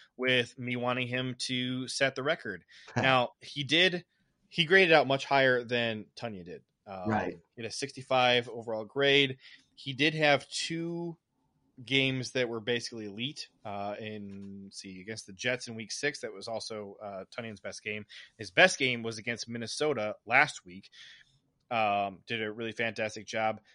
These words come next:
Speaker 1: but he had one, two, three, four games above a seventy-five, um, and really only two bad games on the course of the season. Overall, I think he had a, a much better year. He had the same number of touchdowns,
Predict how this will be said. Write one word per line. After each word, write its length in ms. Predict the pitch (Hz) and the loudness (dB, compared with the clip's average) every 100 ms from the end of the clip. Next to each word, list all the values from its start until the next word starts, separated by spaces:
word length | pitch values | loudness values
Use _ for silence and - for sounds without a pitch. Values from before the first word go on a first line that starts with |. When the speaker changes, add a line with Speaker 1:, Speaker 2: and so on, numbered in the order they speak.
| _ | _
Speaker 1:
but 100 | 92 | -12
he 200 | 117 156 | -8 2
had 200 | 151 123 | 4 4
one, 300 | 117 147 151 | 0 -4 -4
two, 380 | - 143 143 131 | -6 -6 -6 -6
three, 580 | - 139 131 135 131 123 | -10 -10 -4 -2 -2 -4
four 720 | - - - 143 147 147 151 | -8 -14 -2 2 6 6 4
games 800 | 135 135 131 135 135 135 131 - - | 2 2 2 2 0 -2 -4 -6 -6
above 420 | 113 123 123 120 | -4 0 2 2
a 60 | 110 | 0
seventy-five, 920 | 131 120 110 - 107 113 123 131 - _ - _ - | -4 -4 -8 -6 -4 0 0 0 -6 _ -20 _ -10
um, 540 | 107 101 98 95 98 - _ _ - _ _ _ _ | -6 -6 -6 -10 -16 -20 _ _ -16 _ _ _ _
and 460 | 127 113 113 110 107 | -6 -2 -2 -2 -4
really 180 | 143 180 | -4 -2
only 240 | 147 131 | -2 -2
two 400 | 117 - - 131 | -4 -8 -8 -8
bad 320 | 113 113 110 104 | -4 0 0 -2
games 260 | 110 104 | -6 -6
on 80 | 101 | -10
the 60 | 98 | -10
course 240 | 113 104 | -10 -10
of 40 | - | -10
the 80 | 98 | -12
season. 480 | - 107 98 98 - - - _ | -10 -10 -10 -12 -14 -20 -20 _
Overall, 380 | 151 170 160 151 | -2 6 8 10
I 120 | 131 | 8
think 220 | 127 135 | 2 -4
he 160 | - 135 | -4 0
had 120 | 127 | 2
a, 180 | 123 120 | 2 0
a 40 | |
much 240 | 120 127 - | -2 -2 0
better 180 | 127 127 | 0 0
year. 260 | 117 127 | -2 -4
He 80 | 120 | -2
had 80 | 107 | -6
the 40 | |
same 300 | 104 127 127 | -4 -4 -2
number 400 | 123 127 127 127 | -2 -2 -2 -2
of 420 | 127 113 110 104 | -2 0 0 -2
touchdowns, 880 | - 143 135 - 147 143 143 147 - | -2 -2 -2 0 0 2 0 -2 -8